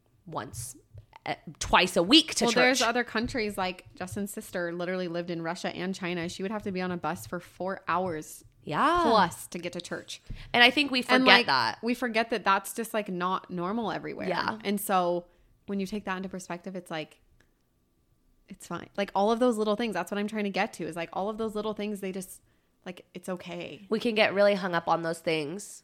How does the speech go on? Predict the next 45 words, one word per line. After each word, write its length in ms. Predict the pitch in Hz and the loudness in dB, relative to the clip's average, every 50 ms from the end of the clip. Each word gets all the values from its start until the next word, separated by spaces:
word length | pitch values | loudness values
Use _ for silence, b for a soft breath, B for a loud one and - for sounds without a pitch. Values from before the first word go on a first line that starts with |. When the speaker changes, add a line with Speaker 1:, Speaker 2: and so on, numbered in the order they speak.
| - - | -10 -6
Speaker 2:
And 140 | - 202 196 | -2 -2 -2
I 60 | 185 | 0
feel 120 | 185 202 | 0 0
like 140 | 180 180 185 | -2 0 -2
our 80 | 180 175 | -4 -4
church 340 | 180 - 175 170 - - | -4 -6 -8 -8 -6 -6
does. 460 | 170 175 202 208 170 - - 175 185 - | -4 -2 -2 -2 -4 -6 -8 -8 -6 -4
Speaker 1:
It 140 | 196 170 | -4 0
does. 280 | - 170 156 147 143 - | 2 2 2 2 2 2
Speaker 2:
The 80 | - 202 | 2 2
members 640 | 202 196 190 196 202 202 196 190 180 175 170 175 | 4 2 2 2 2 4 4 4 4 2 0 -2
do. 400 | 156 170 165 151 - - - 165 - _ _ - | -4 -4 -4 -4 -4 -6 -8 -10 -12 _ _ -6
Speaker 1:
Yes. 320 | 180 175 139 131 151 - | -2 0 0 0 0 -2
Speaker 2:
They 120 | - 180 | -4 -2
get 160 | 170 190 - - | -2 -2 -2 -2
hung 200 | - 185 180 185 | -4 -4 -2 -2
up 140 | 180 180 | -2 0
on 160 | 185 175 170 - | -2 -2 -2 -2
all 160 | - 175 175 | -4 -2 -2
these 200 | 175 175 170 160 | -2 -2 -2 -4
little 280 | 165 170 175 175 175 | -4 -4 -2 -2 -4
tiny 260 | 175 - 175 170 170 170 | -4 -4 -6 -6 -4 -4
things, 240 | 170 175 175 175 | -4 -4 -4 -4
and, 80 | 170 165 | -4 -6
like, 160 | 170 165 165 | -8 -8 -6
that's 220 | - 165 170 175 - | -4 -4 -4 -4 -6
where 80 | 180 | -6
the 100 | 170 170 | -6 -6
judgment 460 | 165 156 - 175 170 180 175 165 - | -6 -4 -4 -4 -4 -4 -4 -6 -6
comes, 300 | - - 180 180 180 175 | -6 -4 -4 -2 -2 -2
and 120 | 175 170 175 | -4 -4 -4
that's 160 | 170 175 - | -6 -6 -4
what's 220 | 202 202 - - | -4 -6 -6 -6
sad, 440 | - - 180 175 185 185 175 160 156 | -4 -2 2 2 4 4 2 0 -4
because 380 | - 165 - - 175 165 - b b b b b b b _ | -8 -10 -8 -8 -10 -10 -12 b b b b b b b _
if 100 | 202 - | -10 -6
we 80 | - 190 | -4 -4
just 140 | 185 202 - | -4 -2 -2
let 180 | 214 208 - | -2 -2 -2
go 160 | 175 165 165 170 | -4 -4 -2 -2
of 100 | 185 180 | 0 0
those 200 | 185 175 170 165 | 0 0 0 -2
judgments, 760 | - - - 165 175 170 190 202 226 226 - - - - - _ _ _ _ _ _ _ _ _ | -4 -4 -4 -4 -4 -2 -2 -2 -2 -4 -6 -10 -12 -14 -18 _ _ _ _ _ _ _ _ _
so 260 | - - - 214 202 | -14 -6 -2 0 0
much 380 | 202 196 190 190 - - - | 2 2 0 -2 -4 -8 -12